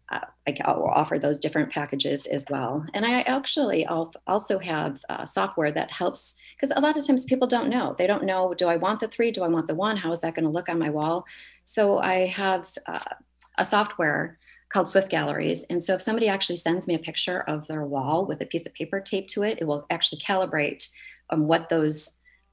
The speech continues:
images will look like on their wall at the various sizes. So it kind of helps with the whole process. So if you're not sure, a lot of times I get people saying, "Well, I just want an eight-by-ten and I want to put it on my large family room wall." And it,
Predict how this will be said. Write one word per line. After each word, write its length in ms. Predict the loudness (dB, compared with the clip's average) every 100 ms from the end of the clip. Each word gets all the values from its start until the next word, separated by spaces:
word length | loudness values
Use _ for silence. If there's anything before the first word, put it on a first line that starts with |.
| _
images 440 | 4 4 2 0 0
will 120 | 0
look 160 | 0
like 240 | 0 -4 -2
on 140 | 2 2
their 100 | 2
wall 360 | 0 0 -2 -2
at 100 | -2
the 80 | 0
various 380 | 0 0 2
sizes. 500 | 0 0 -2 -2 2
So 300 | 2 4 2
it 140 | 0 0
kind 180 | 2 2
of 80 |
helps 400 | 2 0 0 -2
with 140 | -2 -4
the 40 |
whole 160 | -4 -4
process. 600 | -4 -6 -2 -2 2 2
So 240 | 2 -4 -8 -16 -20 -12
if 140 | -4 2
you're 80 | 4
not 200 | 4 4
sure, 180 | 2 4
a 40 |
lot 140 | 4
of 60 | 4
times 220 | 2 2
I 40 | 2
get 140 | -2
people 180 | -2 -2
saying, 380 | 0 2 4 2
"Well, 320 | 2 0 -2 -10 0
I 40 | 2
just 180 | 4 4
want 120 | 4
an 80 | 4
eight-by-ten 560 | 4 2 0 2 4
and 100 | 4
I 40 | 6
want 140 | 6
to 60 | 4
put 160 | 2 2
it 80 |
on 160 | 4 4
my 260 | 4 2 -2
large 520 | 0 0 2 0 0
family 280 | 2 4 4
room 180 | 2 2
wall." 380 | 2 0 0 0
And 100 | 0
it, 180 | -2